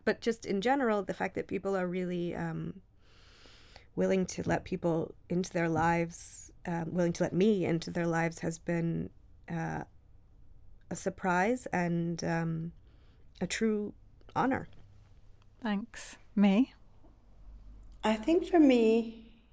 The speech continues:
Speaker 3: was when the war started in Yemen, I was covering the news from the newsroom in London.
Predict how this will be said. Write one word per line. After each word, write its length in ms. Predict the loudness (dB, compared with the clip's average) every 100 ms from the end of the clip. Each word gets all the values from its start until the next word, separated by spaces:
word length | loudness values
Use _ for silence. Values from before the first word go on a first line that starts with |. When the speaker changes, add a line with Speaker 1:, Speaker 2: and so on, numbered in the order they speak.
| -20 -20 -20 -20 -20 -20 -20 -20 -20 -18 -18 -18 -20 -18 -18 -18 -20 -14
Speaker 3:
was 1080 | -6 -2 0 0 -2 -2 -4 -4 -6 -8 -10 -4
when 240 | 4 6 8
the 80 |
war 180 | 6 6
started 380 | 6 6 8 10
in 160 | 12 12
Yemen, 480 | 10 8 6 2 -8 -14 -16 -20 -20 -20 -20 -20 -20 -20 -18 -16 -14 -10 -6 -6 -8 2
I 100 | 8
was 160 | 8 10
covering 340 | 10 12 12
the 80 | 12
news 640 | 12 12 12 8 2 -2 -12 -20 -20 -20 -20 -20 -20 -20 -4
from 200 | 0 2
the 80 | 4
newsroom 960 | 4 4 6 8 8 6 4 0 -8 -14 -16 -16 2
in 340 | 6 6 6
London. 500 | 6 6 4 0 -2